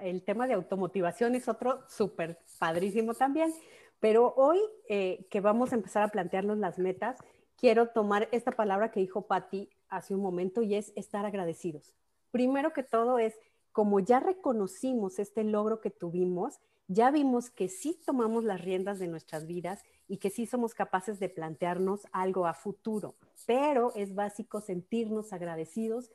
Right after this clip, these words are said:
con lo vivido, con lo aprendido, con lo logrado. Entonces,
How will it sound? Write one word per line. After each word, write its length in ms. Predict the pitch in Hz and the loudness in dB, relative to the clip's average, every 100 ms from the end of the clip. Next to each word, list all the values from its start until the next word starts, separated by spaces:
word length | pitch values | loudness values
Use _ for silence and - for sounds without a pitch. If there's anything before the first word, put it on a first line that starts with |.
| _ _ _ | _ _ _
con 220 | 180 180 | 2 4
lo 120 | 185 | 4
vivido, 480 | 180 180 208 170 147 _ _ _ | 2 -2 -2 -4 -8 _ _ _
con 240 | - 214 208 | 0 2 4
lo 60 | |
aprendido, 720 | 196 185 185 185 220 214 170 | 0 0 0 0 0 -2 -4
con 240 | - 185 185 | -6 -4 0
lo 100 | 185 | 2
logrado. 560 | 185 190 208 196 160 - | 2 2 2 0 -2 -4
Entonces, 520 | 190 190 214 214 196 | -4 0 -2 -2 -8